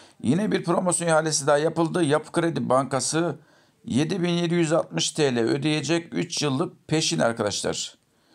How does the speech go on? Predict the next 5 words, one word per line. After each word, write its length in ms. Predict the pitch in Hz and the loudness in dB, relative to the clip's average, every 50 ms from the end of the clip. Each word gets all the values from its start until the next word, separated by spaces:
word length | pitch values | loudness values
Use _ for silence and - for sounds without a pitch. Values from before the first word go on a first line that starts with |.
| _ _ _ _ _ _ _ _ _ _ | _ _ _ _ _ _ _ _ _ _
"Hep 220 | - 160 208 - - | -2 -2 -2 0 -2
birlikte 420 | 196 185 180 170 165 - 170 160 | -2 -2 -2 -4 -4 -2 -2 0
kazandık." 540 | 165 165 156 147 170 170 175 165 170 - - | 0 0 0 0 0 0 -2 -4 -6 -4 -2
diyor 320 | 156 170 180 190 190 170 - - | 0 2 2 2 0 0 0 2
arkadaşlar. 720 | 135 147 156 175 165 160 156 - 175 180 175 - - - | 2 2 2 2 2 0 2 2 0 0 0 -2 -4 -4